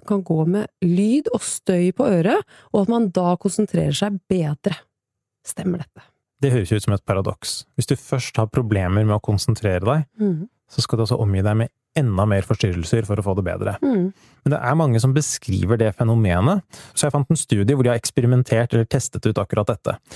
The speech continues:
Speaker 2: Og det er da en gruppe svenske og norske forskere som undersøkte tjue barn med A D H D for å se om de fungerer bedre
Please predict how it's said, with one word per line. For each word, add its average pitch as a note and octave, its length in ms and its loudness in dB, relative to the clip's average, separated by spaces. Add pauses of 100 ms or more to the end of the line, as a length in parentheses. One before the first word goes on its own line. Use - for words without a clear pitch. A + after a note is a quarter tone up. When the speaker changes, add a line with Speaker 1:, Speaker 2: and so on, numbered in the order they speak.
(300)
Speaker 2:
Og C#3 60 0
det C3+ 60 2
er C3+ 40 2
da B2+ 80 2
en B2+ 80 4
gruppe B2+ 220 0
svenske B2 320 0
og A#2+ 80 2
norske A#2+ 240 0
forskere C#3 560 0
som C3+ 160 2
undersøkte A2+ 480 0
tjue A2 380 0
barn G2 240 0
med G2 100 0
A G2 60 2
D A2 80 0
H A2 160 2
D F3 240 0
for - 100 0
å A#2+ 60 0
se A#2+ 80 0
om A2+ 80 2
de A#2 40 2
fungerer A2+ 380 0 (100)
bedre G#2+ 520 2